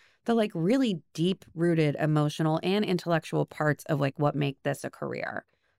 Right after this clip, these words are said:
And it is so much more gratifying to me than, like, what makes a recipe go viral? I'm like,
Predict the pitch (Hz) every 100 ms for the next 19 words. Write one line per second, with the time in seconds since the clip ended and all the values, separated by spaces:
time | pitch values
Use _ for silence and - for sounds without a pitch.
0 | _ - 175 170 170 190 180 - - 196
1 | 208 196 - 175 165 147 147 - - -
2 | - - - - 180 - - - _ _
3 | _ _ - 226 254 - 226 170 226 240
4 | 247 269 262 165 - 233 240